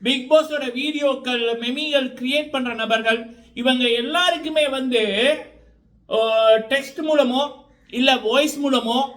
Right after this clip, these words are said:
இல்ல சில பேரை வந்து நேர்ல சந்தித்தோ, இந்த, அதுக்கப்புறம் தான் இந்த சௌந்தர்யா வந்து Bigg Boss வீட்டுக்குள்ள போயிருக்காங்க. நான் வந்து இந்த தகவலை ஏன் சொல்றேன் அப்படின்னா, சில பேர் வந்து என்ன அப்படின்னா,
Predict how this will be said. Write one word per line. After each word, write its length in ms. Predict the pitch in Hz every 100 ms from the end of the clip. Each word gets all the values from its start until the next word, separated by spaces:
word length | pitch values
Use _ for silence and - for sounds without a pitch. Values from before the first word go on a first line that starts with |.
| -
இல்ல 260 | 240 311 330
சில 340 | - 302 330
பேரை 280 | 330 330 320
வந்து 220 | 302 302
நேர்ல 580 | 277 240 247 302 330 330 330 311 277
சந்தித்தோ, 680 | 240 247 269 262 254 285 285 - - _
இந்த, 200 | 262 269 277 269 254 233
அதுக்கப்புறம் 560 | 247 302 311 302 302
தான் 160 | 302 339
இந்த 140 | 311
சௌந்தர்யா 480 | 277 269 269 277 269
வந்து 560 | 240 226 277 277 233 208
Bigg 180 | 202 233
Boss 140 | 247 277 254
வீட்டுக்குள்ள 340 | 254 240 240 233
போயிருக்காங்க. 680 | 233 226 214 196 196 285 - - _ -
நான் 220 | 247 294
வந்து 160 | 311 311
இந்த 200 | 302 294
தகவலை 460 | 262 302 339 339
ஏன் 260 | 294 294 294
சொல்றேன் 400 | 285 277 269 254
அப்படின்னா, 600 | 254 254 269 220 208 196 - _ _
சில 280 | 302 320
பேர் 200 | 320 330
வந்து 300 | 320 294 285
என்ன 340 | 294 277 269 269
அப்படின்னா, 600 | 240 247 254 262 226